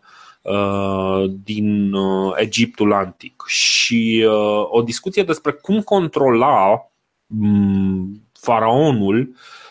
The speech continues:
uh, respectiva, uh, uh, populația. Pentru că și tu ai ridicat în, într-una din înregistrările anterioare, ai ridicat problema, mă, ok, dar cum, cum reușea ăla să controleze atât de bine?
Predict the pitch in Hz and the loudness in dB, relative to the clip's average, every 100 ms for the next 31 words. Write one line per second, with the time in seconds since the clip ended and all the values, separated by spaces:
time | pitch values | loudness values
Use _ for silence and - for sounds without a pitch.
0 | _ - 117 113 113 110 120 - 117 - | _ -4 0 2 2 0 -2 -4 -8 -8
1 | 151 131 127 120 113 113 110 113 - 110 | -10 -4 0 0 0 -4 -8 -10 -12 -6
2 | 107 104 104 104 104 101 80 92 113 104 | -4 -2 -2 -2 -2 -4 -4 0 0 0
3 | 123 127 131 127 131 123 107 - 87 175 | -6 -2 -2 0 0 0 -2 -6 -2 -2
4 | 190 190 202 175 143 - 196 139 117 110 | -2 0 0 0 -4 -4 -4 0 2 2
5 | 117 117 117 - 139 139 123 117 113 113 | 0 -2 -8 -4 -4 -2 -2 -2 -4 -4
6 | 113 123 139 135 117 113 113 107 107 - | -4 -6 -4 -4 -4 -4 -4 -4 -8 -6
7 | 127 120 110 107 104 104 90 104 107 131 | -2 0 0 0 -2 -2 -4 -4 -4 -4
8 | 170 151 131 123 127 160 156 - 127 151 | -2 0 -2 -4 -4 -4 -4 -6 -2 -2
9 | 139 160 156 135 - 127 113 - 196 175 | -2 -2 -2 -2 -2 -2 -2 -4 -4 -4
10 | - - - - 185 160 131 165 139 135 | -6 -18 -16 -4 0 2 0 0 0 -2
11 | - - 113 113 117 110 101 - 104 95 | -6 -12 -8 -2 0 0 -2 -6 -10 -8
12 | 98 92 | -8 -14